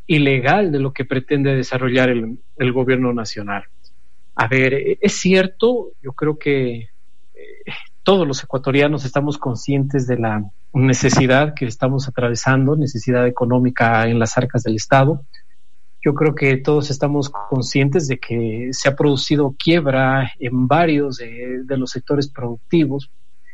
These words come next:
que necesitamos reactivar la economía también, y que el Estado, producto de esa recesión económica que tiene la sociedad en general, no ha podido obtener, eh, recursos para la caída del precio del petróleo,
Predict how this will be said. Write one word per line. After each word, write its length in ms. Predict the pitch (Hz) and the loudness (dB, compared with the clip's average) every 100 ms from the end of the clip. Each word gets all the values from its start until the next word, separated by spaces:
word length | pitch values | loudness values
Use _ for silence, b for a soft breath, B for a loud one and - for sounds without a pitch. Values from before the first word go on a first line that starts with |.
| b b - | b b -10
que 520 | - 143 139 135 135 135 | 0 4 4 4 2 2
necesitamos 600 | 135 139 127 127 151 147 | -2 -4 -4 -2 0 0
reactivar 360 | 135 139 131 | -2 0 2
la 120 | 139 131 | 2 0
economía 500 | 127 117 123 135 127 | -2 -2 0 0 0
también, 600 | 120 120 147 147 135 - b b b - - - - - | -2 2 2 2 -2 -6 b b b -14 -14 -14 -14 -6
y 200 | - 147 | 0 0
que 640 | 143 - 151 151 147 156 165 | 0 0 4 4 4 2 2
el 100 | 160 | 0
Estado, 440 | - 190 202 254 | 0 0 0 0
producto 420 | 214 196 196 214 | 0 -2 0 -2
de 100 | 185 | 0
esa 420 | 170 - 190 170 | 0 0 0 2
recesión 540 | 160 151 - 135 180 190 | 2 0 0 -2 0 0
económica 880 | 165 151 131 147 196 143 139 139 135 | 0 0 2 2 2 0 -2 -4 -6
que 120 | 135 | -6
tiene 280 | - 160 156 | -2 0 2
la 160 | 131 | 0
sociedad 480 | - 123 - 131 151 | -2 -8 -4 0 0
en 140 | 156 | -2
general, 480 | 135 151 151 139 143 - - - - - - | -2 -2 0 0 -2 -6 -14 -14 -14 -12 -8
no 460 | 135 139 151 156 | -2 2 4 4
ha 140 | 170 165 | 2 -2
podido 440 | 131 131 139 160 | -6 -4 0 2
obtener, 1200 | 175 160 147 135 139 139 135 - 143 139 147 156 | 4 4 2 -2 -4 -4 -4 0 2 4 4 6
eh, 400 | 160 147 139 139 | 4 2 -4 -6
recursos 720 | 123 139 - 147 151 - 180 | -4 -4 0 0 0 -2 -4
para 440 | - 143 147 147 180 | 2 4 4 4 0
la 80 | - | 0
caída 380 | 135 143 143 | 2 2 2
del 320 | 127 123 117 113 | 0 -2 -2 -4
precio 720 | - 139 - 139 123 117 117 | 0 0 0 0 0 0 0
del 160 | 123 117 | 0 2
petróleo, 720 | 120 - 196 202 143 135 160 | -2 2 4 4 2 -2 -4